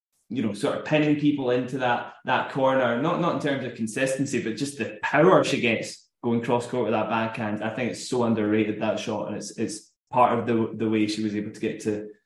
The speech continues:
the Indian Wells title, obviously. And as soon as she gets into that play, she wins the, the, the point so often 'cause it's such a big shot. Against Kvitova, that lefty forehand,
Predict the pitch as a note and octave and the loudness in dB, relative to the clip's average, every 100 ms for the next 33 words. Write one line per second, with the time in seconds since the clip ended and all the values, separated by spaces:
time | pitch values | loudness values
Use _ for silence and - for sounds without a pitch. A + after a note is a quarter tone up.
0 | _ - G#2 G#2 G#2 G#2+ G#2 A2 B2+ B2+ | _ -4 0 2 2 2 2 4 4 2
1 | - A2+ - - D3 D3+ D3+ D3 D3 D3+ | -2 -8 -8 0 4 6 6 6 6 4
2 | C#3 C3 A2 - - _ _ _ _ _ | 2 2 0 -2 -16 _ _ _ _ _
3 | _ _ _ - C#3 - F3+ E3 E3 C#3+ | _ _ _ -4 -2 4 6 8 6 6
4 | C#3+ C#3+ C3+ C#3 B2+ - C3 A#2+ A#2 - | 4 2 0 0 0 -2 0 0 -2 -10
5 | _ - C3+ A#2+ B2 G#2+ B2 A#2+ G#2 A#2 | _ -6 -4 -2 -2 -2 -4 -4 -2 -2
6 | A#2+ A#2 A#2+ A2 - A#2+ G#2+ G#2+ F#2+ - | -2 -4 -4 -4 -2 -2 -2 -4 -8 -12
7 | _ - G#2+ - C3 A#2 G2+ G2+ G#2+ F#2+ | _ -8 -4 -2 0 0 -4 -4 -6 -8
8 | - - - B2 C3 D3 D3+ F3+ D#3+ F3 | -10 -18 -6 -2 0 4 6 6 6 4
9 | E3 - - - C#3 D3 C#3+ - C3+ C3+ | 4 -2 -10 0 2 4 2 2 -2 0
10 | C3+ C3+ C3 C3 A#2+ | 0 0 0 -2 -4